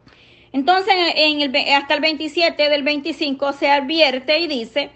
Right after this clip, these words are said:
"Porque a muchos ha hecho caer heridos", las consecuencias, "y aún a los más fuertes ha sido muertos por ella". Puede, eh, llegar a la muerte, tanto en la vida espiritual como en la vida física se han visto casos terribles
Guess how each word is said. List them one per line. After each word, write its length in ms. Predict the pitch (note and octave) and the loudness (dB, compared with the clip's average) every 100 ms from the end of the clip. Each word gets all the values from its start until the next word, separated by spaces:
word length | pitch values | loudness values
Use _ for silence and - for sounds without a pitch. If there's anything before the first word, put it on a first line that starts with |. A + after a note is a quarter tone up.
| _ _ _ _ _ _ | _ _ _ _ _ _
"Porque 340 | D#4+ D#4 E4+ | 2 2 4
a 100 | D4+ | 2
muchos 480 | C#4+ F4+ A4+ A#4+ A#4 | 2 -2 0 0 0
ha 220 | C#4+ D4+ | 2 4
hecho 260 | D#4 F#4+ D#4+ | 2 0 0
caer 380 | C#4 C4+ D#4 - | 2 4 2 2
heridos", 640 | - D4+ F4+ F4 - - - _ _ - | 4 4 4 -2 -6 -12 -20 _ _ -10
las 180 | A3+ B3 | -8 -6
consecuencias, 920 | B3 C4 B3 E4+ E4+ C#4 G3 - _ _ _ _ _ _ | -4 -4 2 2 2 -2 -10 -14 _ _ _ _ _ _
"y 120 | D#4+ | 2
aún 360 | D#4+ D#4+ F#4 G4 | 4 4 0 0
a 100 | E4+ | 0
los 200 | D4+ C4+ | 0 0
más 300 | D4+ - - | 0 -2 2
fuertes 440 | F4+ D#4+ - D4+ | 4 4 0 -4
ha 40 | |
sido 400 | D4 D4+ D4 D4 | -4 -6 0 0
muertos 580 | C4 C#4 C#4+ C#4 C#4+ C#4+ | 0 -2 -2 -2 -2 -4
por 220 | - C4+ | 0 4
ella". 340 | C4+ B3 F3 - | 4 4 -2 -6
Puede, 380 | F#3 A3+ A#3+ - | -4 -2 -2 -4
eh, 140 | A#3 | -4
llegar 420 | A3 A3+ A#3+ B3+ A#3 | -2 0 0 0 -2
a 80 | |
la 180 | A#3+ A3 | 0 0
muerte, 680 | A#3+ D#4 E4 C4 - C#4+ - _ _ _ _ _ | 2 2 2 2 -4 -10 -10 _ _ _ _ _
tanto 500 | D#4+ E4+ D#4+ - C#4 - | -2 0 -2 0 0 0
en 120 | C4 | -2
la 100 | B3+ | -2
vida 220 | D4 C4+ | -2 -2
espiritual 640 | C4 - A#3 A3 D4 D#4 C#4+ | -2 -6 -12 -4 2 2 2
como 220 | C4 A3+ | -4 -4
en 60 | |
la 120 | A3 A3 | -4 -4
vida 360 | C4+ C4+ - - | 0 0 0 -6
física 500 | C#4+ C#4 C4+ B3+ B3 | -4 -4 -2 0 0
se 200 | A#3+ A3 | 0 0
han 160 | A#3+ | -2
visto 320 | A#3+ A#3 A#3 | -4 -6 -6
casos 440 | A#3+ A#3+ A#3+ A#3+ - | -2 -2 -2 -8 -6
terribles 600 | G3 D#4 D#4+ B3 E4+ | -2 2 2 0 -6